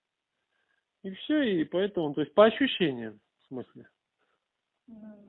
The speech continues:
Speaker 1: Вот. И что если я его щас возьму, ну, и, ну, и по наблюдениям, как бы, ни туды, ни сюды. Вот. И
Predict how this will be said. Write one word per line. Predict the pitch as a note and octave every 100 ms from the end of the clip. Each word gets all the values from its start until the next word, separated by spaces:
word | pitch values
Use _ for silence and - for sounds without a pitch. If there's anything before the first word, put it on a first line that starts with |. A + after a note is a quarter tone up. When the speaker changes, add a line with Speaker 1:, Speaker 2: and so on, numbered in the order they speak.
| _ -
Speaker 1:
Вот. | C3 B2+ B2+ B2 B2
И | D#3
что | -
если | G#3 G3+ G#3
я | G#3 G#3+
его | G#3 G3+
щас | - G3+
возьму, | G3 A3 A3+ C4 D#4 C4 _ _ _ _ _ _ _ _ _ _ _ _ C4+
ну, | D4+ D4+ A3 F#3+ G3
и, | G#3+ G#3+
ну, | F#3+ F#3+
и | G3+ G#3+ G#3
по | - A3+ A3 A3 G#3+
наблюдениям, | A3 G#3 A3+ A3+ C4+ G#3 C#3
как | C3 B2+
бы, | C3 C3+
ни | C3+ D#3
туды, | D3+ E3 E3+
ни | D3+ C#3+
сюды. | E3 C#3+ C3+ G#2+ - - _ _ _ _ _
Вот. | D#3 C#3+ C3+ C3+ C3 -
И | G3+ A3+ A#3+ G#3+ F3 D3 C#3+ C#3